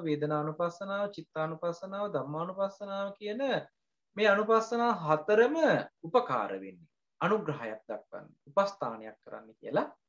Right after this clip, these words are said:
අපි පැහැදිලි කළා. ඉතින් ඒ නිසා මේ වෙලාවේදීත් අපි ඒ කාරණේම මතක් කරමින්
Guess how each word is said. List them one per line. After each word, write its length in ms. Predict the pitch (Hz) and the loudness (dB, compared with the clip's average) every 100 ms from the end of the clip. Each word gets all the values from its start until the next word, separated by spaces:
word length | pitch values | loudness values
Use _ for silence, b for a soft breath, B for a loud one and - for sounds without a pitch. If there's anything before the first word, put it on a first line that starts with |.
| B B B _ | B B B _
අපි 180 | 147 147 | -20 -14
පැහැදිලි 440 | - 131 117 120 | -10 -10 -8 -8
කළා. 300 | 151 127 - - _ _ _ _ _ _ | -4 -4 -6 -12 _ _ _ _ _ _
ඉතින් 180 | - 175 | -10 -6
ඒ 100 | 175 | -4
නිසා 220 | 165 180 | 0 0
මේ 180 | 160 151 | 2 4
වෙලාවේදීත් 680 | 151 156 160 165 170 165 156 | 4 4 2 0 -4 -2 -4
අපි 220 | 151 160 | -2 -2
ඒ 120 | 147 147 | -2 -2
කාරණේම 600 | - 135 135 143 147 147 | -4 -4 -4 -6 -6 -6
මතක් 400 | 131 127 160 - | -6 -6 -8 -10
කරමින් 500 | - 165 123 120 120 | -6 -6 -6 -10 -8